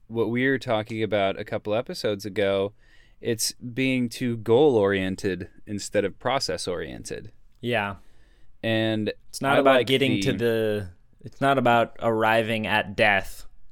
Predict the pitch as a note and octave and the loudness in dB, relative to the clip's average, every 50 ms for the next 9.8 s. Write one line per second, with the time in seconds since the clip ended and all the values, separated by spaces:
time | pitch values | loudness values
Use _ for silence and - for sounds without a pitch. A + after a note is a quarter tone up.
0 | - - - G2 G#2 G#2+ G#2+ G2+ F2 D2+ D2+ - - - E3 E3 - - - - | -16 -18 -14 -10 -6 -2 -2 -2 -2 -2 -6 -6 -4 -2 0 2 2 2 4 4
1 | C#3 C#3 B2+ F2+ F2+ F2+ F2 F2+ F2 - - - - - - G2+ - C3+ C3+ C3 | 4 4 4 4 2 -2 -4 -6 -10 -10 -12 -16 -16 -16 -12 0 4 4 4 4
2 | G2+ F#2+ G#2 G2+ F#2+ F#2+ F#2+ F#2 F2+ F2+ F2+ F2+ - - B2 G#2+ - - - C#3 | 4 0 0 0 0 2 2 2 2 2 0 -2 -6 -8 -10 -8 -8 -6 -6 -6
3 | B2+ - - - - - - - - - - - - - - - - F#2+ G2 G2 | -8 -8 -10 -14 -16 -18 -18 -18 -20 -20 -20 -20 -20 -20 -20 -18 -16 -12 -12 -10
4 | F2 - G2+ G2+ G2+ G2 - G#2+ G#2 G2+ F#2 G2+ A2+ G#2+ G2+ G2+ - - G2+ - | -8 -6 -6 -4 -4 -6 -6 -6 -6 -4 -4 -4 -4 -2 -2 -4 -4 -6 -6 -6
5 | - - G2 G2 F#2 - - - F#2+ F2+ E2+ F2+ F2+ F#2+ G2+ G2 - - - - | -6 -6 -6 -6 -6 -8 -8 -6 -6 -6 -4 -6 -4 -2 -2 -2 -2 -6 -6 -2
6 | G#2+ G2 F#2 F2+ F#2 F#2 F2 E2+ - - - _ - - - - - - - - | 0 0 2 2 2 2 0 -2 -6 -10 -16 _ -20 -20 -18 -16 -16 -16 -16 -14
7 | - G2 G2 F#2+ F#2 F2+ F2+ F2 F2 F2 F2 F2 - - - G2 F2+ G2 G#2 G2+ | -10 -8 -6 -6 -6 -6 -6 -6 -8 -8 -10 -10 -10 -10 -10 -10 -4 -2 -2 0
8 | G2 F#2+ - - - G2+ F2+ - - F#2 F#2 E2+ - - - G2 F2+ F2 F2 E2+ | 0 -2 -2 -4 -6 -8 -8 -8 -8 -8 -8 -8 -8 -4 -2 -2 -2 -2 -4 -6
9 | E2+ E2+ E2+ F#2 F#2 F#2+ F#2+ F#2+ F#2+ F#2 F#2 F#2 F#2 F#2 F#2 | -8 -6 -2 -2 0 0 0 -2 -2 -2 -4 -4 -4 -4 -6